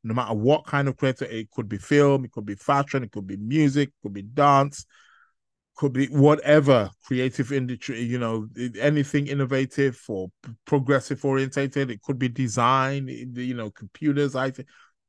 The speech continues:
This is a great time for you guys. Okay? Uh, anybody who works with machines, electronics, anybody in the scientific department, this particular, uh, planetary alignment, this trine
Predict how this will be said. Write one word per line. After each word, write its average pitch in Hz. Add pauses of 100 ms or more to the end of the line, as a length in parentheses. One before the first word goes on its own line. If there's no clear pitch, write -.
(240)
This 143
is 127
a 135
great 131
time 127
for -
you 104
guys. 76 (1300)
Okay? 143 (360)
Uh, 120
anybody 143
who 131
works 135
with 127
machines, 131
electronics, 127 (240)
anybody 139
in 139
the 131
scientific 139
department, 110 (460)
this 135
particular, 135 (420)
uh, 117 (100)
planetary 135
alignment, 120
this 123
trine 113